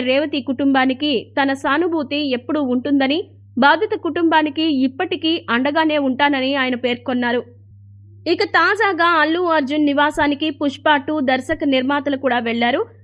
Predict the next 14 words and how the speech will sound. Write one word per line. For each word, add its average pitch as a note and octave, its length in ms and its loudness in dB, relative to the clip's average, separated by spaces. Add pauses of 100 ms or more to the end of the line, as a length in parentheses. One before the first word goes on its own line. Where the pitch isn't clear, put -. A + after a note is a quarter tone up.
(140)
అల్లు F4 360 4
అర్జున్ E4 300 0
నివాసానికి D4 600 0
పుష్ప C#4 360 -2
నిర్మాతల్లో C4+ 640 0
ఒకరైన C4 420 0 (240)
మైత్రి C4+ 380 -2
రవికుమార్తో B3+ 600 -2
పాటు B3 320 -2
పుష్ప C#4 380 -4
దర్శకుడు C4+ 500 -4 (440)
సుకుమార్ G#4+ 460 0
కూడా D#4 240 2
వెళ్లారు. A3+ 400 -2